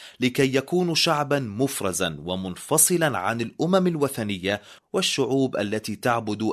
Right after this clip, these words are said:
آلهة عديدة في زمنهم، وقد جعلتهم يعيشون بطريقة فريدة يمكننا أن نسميها اليوم نمط حياة محلل، وفصلتهم عن الأمم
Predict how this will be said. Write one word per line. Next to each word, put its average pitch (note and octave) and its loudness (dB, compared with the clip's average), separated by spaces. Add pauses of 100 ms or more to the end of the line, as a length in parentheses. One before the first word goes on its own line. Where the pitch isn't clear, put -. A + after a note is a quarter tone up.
آلهة G#2+ -2
عديدة F#2 -4
في G2 -6
زمنهم، F#2+ -6 (680)
وقد G2 -2
جعلتهم A2 -2
يعيشون E2+ -6
بطريقة F2+ -6
فريدة G2 -4 (260)
يمكننا C#3+ 0
أن B2+ -2
نسميها G#2 -2
اليوم B2+ 0 (260)
نمط F3 2
حياة D3 2
محلل، A#2+ -2 (480)
وفصلتهم C#3 2
عن B2+ 2
الأمم A2+ 0